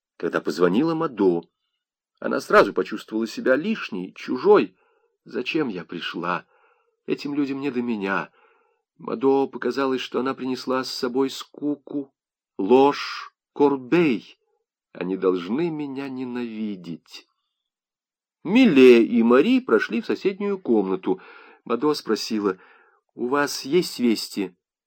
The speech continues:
от Анри?» «Конечно. Осенью он хворал, теперь все хорошо,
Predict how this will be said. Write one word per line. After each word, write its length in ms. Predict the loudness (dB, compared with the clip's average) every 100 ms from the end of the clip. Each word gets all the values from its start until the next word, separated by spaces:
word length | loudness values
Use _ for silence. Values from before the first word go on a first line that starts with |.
| _
от 220 | -10 -6 -6
Анри?» 440 | -6 -6 -6 -8 _ _ _ _ _ _
«Конечно. 580 | -2 2 0 0 -8 -12 _ _ _ _ _ _ _
Осенью 480 | 6 6 4 2 2
он 120 | 2
хворал, 500 | 0 0 2 0 -2
теперь 280 | -2 -2 0
все 200 | 0 -2
хорошо, 580 | 0 -2 -2 -2 -4